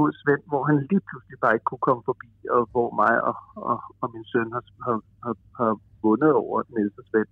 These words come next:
Sjældent, men det er sket. Og vi har også flere gange givet dem problemer. Det helt vilde, det er lige pludselig, at man inde i den andens hoved.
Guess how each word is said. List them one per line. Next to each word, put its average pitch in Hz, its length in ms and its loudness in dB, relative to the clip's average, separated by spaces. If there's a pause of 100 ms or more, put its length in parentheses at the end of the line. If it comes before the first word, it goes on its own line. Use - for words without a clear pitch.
(120)
Sjældent, 131 360 -4 (140)
men 143 120 -4
det 151 120 2
er - 80 -14
sket. 113 180 -20 (580)
Og 113 80 0
vi 110 60 0
har 135 100 8
også - 160 -2
flere 143 200 4
gange 117 200 0
givet 147 160 -4
dem - 140 -20
problemer. 113 360 -10 (420)
Det 151 100 4 (120)
helt 208 300 2 (1600)
vilde, 151 320 8 (260)
det 160 80 8 (100)
er 135 60 8 (100)
lige 165 180 4
pludselig, 156 400 2
at 139 120 2
man 131 80 2 (180)
inde 131 260 2 (840)
i - 100 -4
den 135 120 2 (520)
andens 123 340 0
hoved. 110 320 2